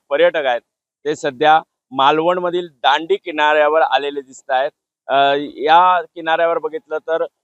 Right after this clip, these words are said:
वेगवेगळे जे सा-, सागरी जलक्रीडा आहेत,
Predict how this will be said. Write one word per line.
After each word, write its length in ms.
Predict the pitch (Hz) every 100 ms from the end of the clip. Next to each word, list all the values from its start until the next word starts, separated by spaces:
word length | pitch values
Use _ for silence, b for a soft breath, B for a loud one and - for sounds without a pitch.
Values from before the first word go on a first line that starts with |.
| _ 135
वेगवेगळे 540 | 165 185 185 190 190
जे 180 | 185 190
सा-, 380 | - 151 151 151
सागरी 400 | - 147 185 180
जलक्रीडा 560 | 165 180 175 185 180
आहेत, 180 | 151